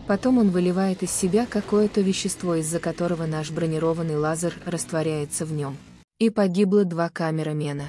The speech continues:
Выскакивает титан-камерамен и даёт леща скибидисту, но загорается пушка на руке титана. И он кидает это в сгусток лазера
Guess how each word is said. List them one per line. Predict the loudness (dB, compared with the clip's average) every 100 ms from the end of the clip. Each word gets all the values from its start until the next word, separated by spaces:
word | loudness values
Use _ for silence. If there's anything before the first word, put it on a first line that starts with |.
| -12 -2
Выскакивает | -2 0 0 0 0 0 0
титан-камерамен | -2 0 0 0 0 0 0 0 0 0 -2 -8 -14 -6
и | 0
даёт | 2 4 0 0
леща | -2 -2 -4
скибидисту, | -4 -2 -2 -2 -2 -2 -4 -4 0
но | 4 6
загорается | 4 4 2 0 -2 -4
пушка | -4 -4 -2 -2
на | -2
руке | -2 -4
титана. | -6 -6 -4 -6 -6 2
И | 6
он | 6 6
кидает | 4 2 2 0 -2
это | -2 -2
в |
сгусток | -4 -2 -2 -2 -2
лазера | 2 2 2 -2 -4